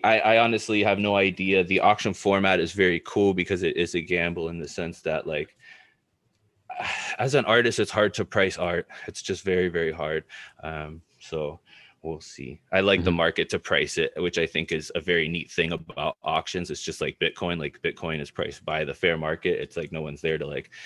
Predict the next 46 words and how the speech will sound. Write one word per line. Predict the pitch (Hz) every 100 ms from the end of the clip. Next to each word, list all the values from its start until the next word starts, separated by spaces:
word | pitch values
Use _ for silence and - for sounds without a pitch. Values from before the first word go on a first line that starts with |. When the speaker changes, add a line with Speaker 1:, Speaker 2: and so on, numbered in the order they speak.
| -
Speaker 1:
say, | - - 78 78
"Hey, | 82 87
you | 82 82
gotta | 85 78
pay | - 92 82
me | 80 78 78
this." | 80 92
It's | 76 -
like | 76 -
the |
market | 80 82 82 - -
says | 98 90
that. | 107 110 - - - -
So | - 85 80 73 -
I | 82
think | - 87
this | - -
is | 82
more | 85 101 82
Bitcoiner. | 85 - 98 87 90 92 98 _ - _
So | - 78 73 -
we'll, | 87 87 _ _ -
we'll | 85
go | 80 78
with | -
it. | - - _ -
<laughs> | - - - 147 - - - _ _ - - - - - - - - - _ _ _ _ _ _
Speaker 2:
Will, | 135 - - -
will | - 143
anyone | 165 165 160
be | 139
Speaker 1:
Go |
Speaker 2:
able | 160
Speaker 1:
ahead, | 147
Speaker 2:
to |
see | 139 139
it |
in, | 165
Speaker 1:
surprises | 139 135 131
you. | 139
Speaker 2:
in | 127
physical | - 139 131 139
location? | 127 120 123 120 170
Are | 151
you, | 139
it, | 131 127 - -